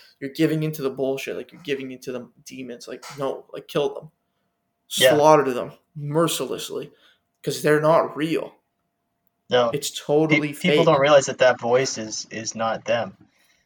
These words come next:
Speaker 1: Yeah.
Speaker 2: That voice is, it's external and it's trying to sabotage you. And you need
Speaker 1: Mm-hmm.
Speaker 2: to, yeah, exactly, we said, kill it. <laughs> You have to
Speaker 1: Yeah.
Speaker 2: fight it.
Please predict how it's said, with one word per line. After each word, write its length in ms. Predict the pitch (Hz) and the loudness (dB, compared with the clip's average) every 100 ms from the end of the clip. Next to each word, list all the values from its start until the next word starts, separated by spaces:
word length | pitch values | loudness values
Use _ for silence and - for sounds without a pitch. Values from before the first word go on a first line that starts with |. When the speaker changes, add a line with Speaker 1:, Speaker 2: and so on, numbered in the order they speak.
| _ | _
Speaker 1:
Yeah. 180 | 135 117 | -6 0
Speaker 2:
That 160 | 110 | 0
voice 320 | 117 120 117 | 0 -6 -6
is, 300 | 113 107 - - | -10 -12 -14 -14
it's 240 | 113 120 113 | -14 -10 -8
external 640 | - - 123 131 131 - | -4 -2 4 4 6 4
and 140 | - 117 | 2 -6
it's 180 | 113 - | -8 -10
trying 400 | - 127 123 123 | -4 2 2 0
to 60 | - | -8
sabotage 640 | - 123 123 - 98 98 | 2 2 2 -6 -10 -10
you. 120 | 101 _ _ _ _ _ _ _ _ _ _ _ | -20 _ _ _ _ _ _ _ _ _ _ _
And 200 | 113 117 | -10 -8
you 60 | 120 | -12
need 180 | 127 135 | -12 -10
Speaker 1:
Mm-hmm. 80 | 135 | -10
Speaker 2:
to, 280 | 113 110 104 _ _ _ _ - | -10 -16 -20 _ _ _ _ -2
yeah, 180 | 127 110 | 0 2
exactly, 360 | 117 117 - | 0 -4 -6
we 20 | 107 | -8
said, 340 | - 123 - | 0 0 0
kill 220 | 127 123 | 2 2
it. 160 | 110 - | 2 0
<laughs> 100 | - - - _ - | -2 -2 -16 _ -8
You 120 | 127 | -4
have 140 | 127 | -4
to 120 | - | -4
Speaker 1:
Yeah. 160 | 170 135 | -2 -2
Speaker 2:
fight 260 | - 127 131 | 0 2 0
it. 120 | 120 | -4